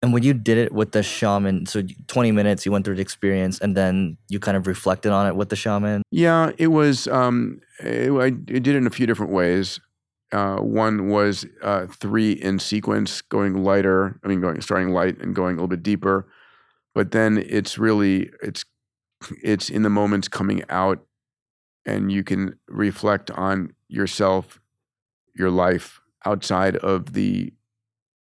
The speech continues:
Speaker 2: tyrannical reign of your ego,
Speaker 1: Mm.
Speaker 2: I think is a, is a, is the way I would describe it.
Speaker 1: All right.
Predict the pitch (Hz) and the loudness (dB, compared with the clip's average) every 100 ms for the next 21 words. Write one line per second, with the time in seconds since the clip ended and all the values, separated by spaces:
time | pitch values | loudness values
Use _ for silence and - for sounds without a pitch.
0 | _ - - 104 98 101 90 98 98 95 | _ -10 -2 0 0 0 0 0 0 -2
1 | 85 76 92 90 76 - _ _ _ - | -4 -4 -2 -2 -2 -4 _ _ _ -6
2 | 113 101 92 - - - - 92 - - | -4 -2 -4 -8 -6 -6 -6 -6 -8 -8
3 | - - - - - - _ _ _ - | -10 -8 -6 -6 -8 -14 _ _ _ -20
4 | - - - - - - - _ 180 - | -20 -16 -8 -8 -8 -14 -20 _ -20 -20
5 | _ _ _ 160 127 110 101 92 92 95 | _ _ _ -12 -4 0 2 2 0 -4
6 | - 50 50 - _ _ - 135 | -4 -2 -2 -6 _ _ -4 -2